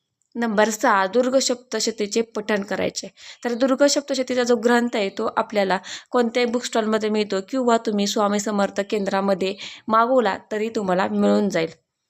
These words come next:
नंबर सात, रोज दुर्गा देवीची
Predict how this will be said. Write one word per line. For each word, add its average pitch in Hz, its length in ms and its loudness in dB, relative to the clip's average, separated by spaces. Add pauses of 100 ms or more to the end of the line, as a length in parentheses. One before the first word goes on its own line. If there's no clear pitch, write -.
(180)
नंबर 202 340 2
सात, 202 320 0 (960)
रोज 262 480 4
दुर्गा 233 340 2
देवीची 220 480 0